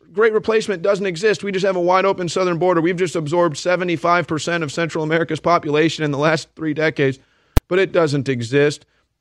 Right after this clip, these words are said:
But they brag about how the white demographic is going down. They brag about how they use media propaganda to, to stop white babies from getting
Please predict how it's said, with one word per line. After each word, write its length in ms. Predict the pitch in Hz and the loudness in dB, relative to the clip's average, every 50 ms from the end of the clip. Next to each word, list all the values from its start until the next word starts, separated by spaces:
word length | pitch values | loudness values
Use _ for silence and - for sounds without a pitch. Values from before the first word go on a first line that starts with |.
| _ | _
But 180 | - 160 156 - | -6 -4 -2 0
they 140 | 226 226 233 | 0 0 0
brag 560 | 190 190 220 240 262 277 311 330 339 320 285 | 0 0 2 4 6 6 8 8 6 6 4
about 280 | 262 233 208 196 190 190 | 2 2 2 2 4 4
how 120 | 185 180 | 4 4
the 120 | 170 165 | 4 4
white 260 | 156 160 156 156 151 143 | 4 4 4 4 4 2
demographic 580 | 156 147 143 135 131 135 135 135 - 131 101 | 0 -2 0 0 2 2 2 2 2 -2 -6
is 120 | 131 117 110 | -8 -6 -4
going 280 | 135 135 127 123 120 | -4 -2 -2 -2 -2
down. 340 | 113 120 110 98 87 90 - _ _ _ _ _ _ _ _ _ _ _ - | -2 -2 -2 -4 -8 -10 -14 _ _ _ _ _ _ _ _ _ _ _ -2
They 160 | 208 233 262 | 0 2 2
brag 520 | 240 214 240 233 247 247 269 294 320 294 285 | 2 2 2 2 4 4 4 4 4 4 4
about 220 | 254 226 214 208 | 4 2 4 4
how 100 | 208 196 | 4 4
they 120 | 185 180 | 4 4
use 220 | 180 180 180 151 139 | 2 2 0 0 0
media 240 | 165 165 160 165 156 | 0 2 2 0 2
propaganda 680 | - 160 156 151 139 151 120 143 147 147 139 131 120 | 4 4 4 4 4 0 0 0 0 2 2 2 0
to, 240 | 117 - 139 127 120 | 0 0 0 0 0
to 180 | 123 - 135 120 | 0 -2 -4 -4
stop 440 | - - 143 139 135 - - _ _ - | -2 2 2 2 2 0 -2 _ _ -4
white 300 | 131 139 135 131 - 110 | 0 0 0 0 0 -2
babies 380 | 127 127 127 123 123 117 107 | -2 -2 -2 -2 -2 -4 -4
from 240 | - 123 113 107 98 98 120 _ 131 | -6 -6 -6 -8 -12 _ -14 _ -4
getting 300 | 139 127 120 117 113 | -4 -2 -4 -4 -8